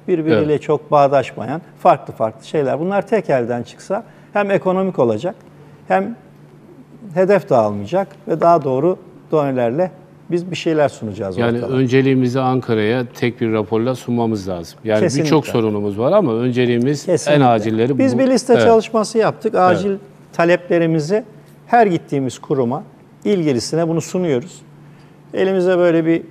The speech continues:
Speaker 1: artık şey var. Bugün yine, e,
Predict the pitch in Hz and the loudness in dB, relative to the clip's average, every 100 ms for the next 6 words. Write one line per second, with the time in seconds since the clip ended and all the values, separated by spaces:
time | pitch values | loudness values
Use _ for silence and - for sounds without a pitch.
0 | - - - - 151 143 - - 156 147 | -20 -20 -20 -2 0 0 -4 2 4 4
1 | 160 - - 143 151 147 143 147 143 - | 2 -4 -10 -6 -4 -6 -4 -4 -4 -6
2 | - - - 131 | -14 -20 -18 -10